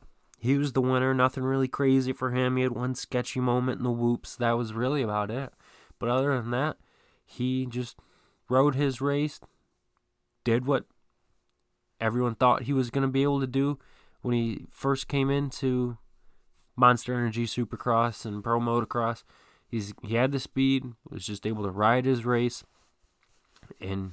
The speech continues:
just do what he wants, really. And also, uh, you had Pierce Brown in this race, your fastest qualifier for the two fifties.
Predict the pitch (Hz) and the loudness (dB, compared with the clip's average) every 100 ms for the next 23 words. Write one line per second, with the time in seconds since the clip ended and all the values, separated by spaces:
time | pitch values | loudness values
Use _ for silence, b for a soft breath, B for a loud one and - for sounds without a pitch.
0 | 87 110 101 _ 110 113 123 120 123 139 | -12 -10 -10 _ -2 0 0 0 0 -2
1 | 135 - 107 120 110 101 b b b b | -4 -10 -8 -4 -4 -6 b b b b
2 | b b b b b - 110 120 113 123 | b b b b b -4 0 2 2 0
3 | 123 127 b b b b - _ _ _ | -2 -4 b b b b -20 _ _ _
4 | 107 101 104 107 107 - 131 131 - - | -2 0 0 0 -4 -4 0 0 0 0
5 | 123 120 123 127 127 123 - 117 117 117 | 2 4 2 0 0 -2 -2 -2 0 -2
6 | - 110 104 - 110 - 113 - 113 110 | -4 -4 -4 -2 -2 -4 -6 0 2 2
7 | - 110 110 110 110 101 - 110 110 104 | 2 2 2 -2 -8 -8 -6 -6 -4 -6
8 | 113 113 113 | -4 -4 -6